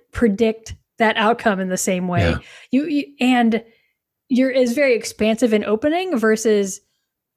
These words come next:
Speaker 1: constrained by, you know, as much machine learning has been done from between these dates, right? And, you know, enough, like, blank,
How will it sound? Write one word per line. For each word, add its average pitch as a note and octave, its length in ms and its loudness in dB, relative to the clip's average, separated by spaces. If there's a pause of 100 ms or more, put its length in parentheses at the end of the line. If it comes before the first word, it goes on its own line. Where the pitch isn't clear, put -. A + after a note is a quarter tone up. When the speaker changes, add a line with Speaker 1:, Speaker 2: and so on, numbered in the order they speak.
(140)
Speaker 1:
constrained A3+ 760 0
by, F#3+ 580 -2 (220)
you A#3 120 2
know, G#3 320 2
as G#3 160 0
much G#3+ 280 0 (400)
machine A#3 420 2
learning G#3 260 0
has G#3 140 0
been G#3 140 0
done F#3+ 360 -2
from G3 380 -2 (240)
between G#3 320 2
these F#3+ 160 -2
dates, - 380 -4
right? F#3 300 0
And, G3+ 240 2
you C4 100 0
know, G#3 120 2
enough, G3 320 2 (840)
like, G3 280 0 (320)
blank, A3+ 420 2